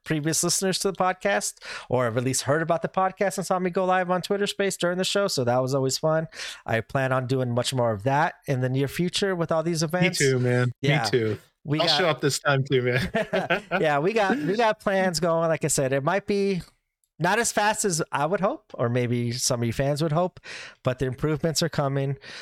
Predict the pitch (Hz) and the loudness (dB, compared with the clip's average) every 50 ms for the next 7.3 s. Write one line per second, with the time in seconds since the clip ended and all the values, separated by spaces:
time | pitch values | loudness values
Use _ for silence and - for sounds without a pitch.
0 | - - _ _ _ - 113 110 107 113 120 123 107 127 127 127 123 123 139 - | -18 -18 _ _ _ -2 0 0 2 2 0 0 0 0 2 2 2 2 2 2
1 | 135 139 135 - - 131 123 117 117 117 120 - 117 107 110 107 117 120 110 - | 0 0 0 0 0 0 0 0 0 -2 -2 -2 -2 -2 -2 0 0 -2 -2 -2
2 | 135 117 - 117 107 98 98 110 107 98 117 104 - - - - _ - 123 113 | -2 0 0 0 0 0 -2 -2 -2 0 0 0 0 -2 -2 -6 _ -4 -2 0
3 | - 127 117 - - 131 - - 139 127 147 160 170 180 208 202 190 139 120 117 | 0 -2 -2 -2 -2 0 0 0 0 0 0 0 0 0 0 0 0 0 0 0
4 | 123 120 117 - 139 123 - 127 117 117 107 127 123 123 131 135 139 139 139 135 | 0 -2 -2 -2 -4 -2 0 0 -2 0 0 0 2 2 2 2 0 0 0 0
5 | 123 117 104 139 143 151 165 170 180 185 180 156 123 - - - 160 - - 131 | -2 -2 0 0 2 2 2 2 2 2 0 0 -2 0 -2 -2 -2 0 -4 0
6 | 135 160 175 180 202 208 208 202 - 123 120 123 131 131 131 - 151 143 147 151 | 0 2 2 2 2 2 0 0 0 -2 0 0 0 0 0 -2 -2 0 0 0
7 | 143 131 135 139 147 151 | 2 2 2 4 4 4